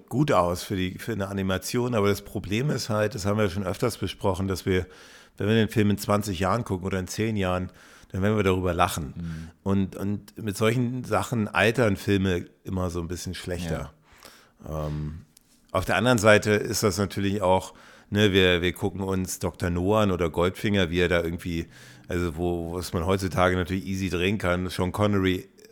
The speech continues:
Speaker 1: ähm, in, in, in seinem Aston Martin
Speaker 2: Ja.
Speaker 1: sitzt und im, im
Speaker 2: <laughs>
Speaker 1: Hintergrund ist auch, ne, wo er sich auch fragt, wieso haben die das nicht einfach, äh, ne, so, so schwer kann das doch nicht
Speaker 2: Ja.
Speaker 1: sein, James Bond, äh, Sean Connery da ins Autosteuer zu
Speaker 2: Ja.
Speaker 1: setzen.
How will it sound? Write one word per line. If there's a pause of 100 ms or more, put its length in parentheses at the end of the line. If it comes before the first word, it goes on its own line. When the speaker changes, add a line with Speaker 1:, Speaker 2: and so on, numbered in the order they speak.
(300)
Speaker 1:
ähm,
in,
in,
in
seinem
Aston
Martin
Speaker 2:
Ja.
Speaker 1:
sitzt
und
im,
im
Speaker 2:
<laughs>
Speaker 1:
Hintergrund
ist
auch,
ne, (260)
wo
er
sich
auch
fragt,
wieso
haben
die
das
nicht
einfach,
äh, (240)
ne,
so,
so
schwer
kann
das
doch
nicht
Speaker 2:
Ja.
Speaker 1:
sein, (440)
James
Bond,
äh,
Sean
Connery
da
ins
Autosteuer
zu
Speaker 2:
Ja.
Speaker 1:
setzen.